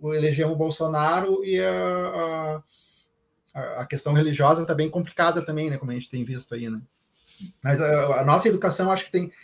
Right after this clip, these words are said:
tem muito a ver com isso. Se a gente for olhar aqui pros nossos vizinhos, Argentina, Uruguai e Chile, os jogadores são muito mais posicionados politicamente e socialmente do que aqui no Brasil, né?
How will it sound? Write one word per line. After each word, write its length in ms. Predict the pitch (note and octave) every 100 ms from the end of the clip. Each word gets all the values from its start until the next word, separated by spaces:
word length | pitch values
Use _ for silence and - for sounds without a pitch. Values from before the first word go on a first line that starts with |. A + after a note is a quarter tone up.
| -
tem 120 | D#3+
muito 240 | D#3+ G#3
a 40 | G3
ver 140 | F3
com 120 | E3
isso. 220 | D#3 D3+ C3+
Se 60 |
a 20 |
gente 120 | D3 D3
for 160 | F3+
olhar 180 | D#3+ E3
aqui 160 | E3 D#3+
pros 140 | D3
nossos 280 | D3+ D3+ D3+
vizinhos, 540 | C#3+ D3+ D#3+ C3+ - _ _
Argentina, 640 | B2 A#2+ B2 - D3 D3+ C3+
Uruguai 460 | B2+ B2 C3+ D3
e 40 | C3+
Chile, 440 | - D#3+ F3 D#3 _ _ -
os 80 | C3
jogadores 460 | D3 D3 D#3+ F#3
são 120 | F#3
muito 220 | F3 G#3+ A3
mais 200 | G3 G3
posicionados 800 | F#3+ E3+ - D#3 D3+ D#3+ D#3 -
politicamente 800 | D#3 C#3+ - C#3 C#3 D#3 D3 C#3
e 40 |
socialmente 640 | - C#3+ D#3+ C#3+ C3+ D3 D#3
do 80 |
que 100 | D#3
aqui 120 | E3+ F3
no 80 |
Brasil, 440 | E3+ F3 C#3+ E3+ E3 _ _ _ _ _
né? 220 | A2+ A2